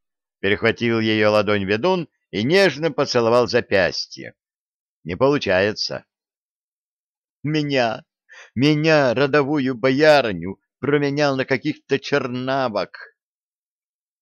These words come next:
«Откуда ты знаешь?» удивился Середин. «Что? Что они из Чернавы?» «Да я не знаю», отдёрнула руку Верея и подошла ближе,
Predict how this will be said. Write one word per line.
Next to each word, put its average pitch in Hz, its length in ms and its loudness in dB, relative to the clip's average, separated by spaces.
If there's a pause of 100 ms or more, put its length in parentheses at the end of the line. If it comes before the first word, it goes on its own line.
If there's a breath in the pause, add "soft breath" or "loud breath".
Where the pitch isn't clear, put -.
(140)
«Откуда 98 540 -2
ты 98 160 -8
знаешь?» 92 640 -4 (140)
удивился 123 400 -2
Середин. 85 520 -4 (1080)
«Что? - 420 -4 (760)
Что - 280 -2
они 127 240 2
из 101 80 -4
Чернавы?» 127 720 0 (880)
«Да 117 80 -4
я 73 220 -6
не 98 140 -4
знаю», 135 680 -4 (560)
отдёрнула 117 720 2
руку 113 220 -2
Верея 127 420 2
и - 20 -4
подошла 110 460 0
ближе, 104 640 -2